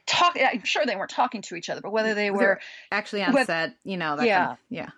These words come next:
Speaker 1: I, I'm, I'm confident, given the time of Catherine Coulson's death, that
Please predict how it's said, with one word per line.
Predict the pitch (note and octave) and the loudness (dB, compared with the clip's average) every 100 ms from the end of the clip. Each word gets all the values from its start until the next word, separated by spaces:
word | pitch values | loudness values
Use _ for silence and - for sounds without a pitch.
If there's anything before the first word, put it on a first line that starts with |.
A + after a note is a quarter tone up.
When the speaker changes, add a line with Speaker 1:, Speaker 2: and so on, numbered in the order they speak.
| - | -2
Speaker 1:
I, | A#3+ A#3 | 0 2
I'm, | B3 A#3+ A3 | 2 0 -2
I'm | B3 A3 A3 | -2 -2 -4
confident, | - B3 A3+ G#3+ G3 D3 - | -2 0 0 -4 -6 -8 -6
given | A3+ G3+ F#3+ | -6 -6 -6
the | F#3 | -6
time | F#3 - F#3 F#3 | -6 -2 -2 0
of | F3+ | -4
Catherine | B3 F3 F#3+ | -2 -4 -4
Coulson's | - F3 - E3 | -6 -6 -6 -8
death, | - F3+ D3 - | 0 2 2 -2
that | D#3+ | -4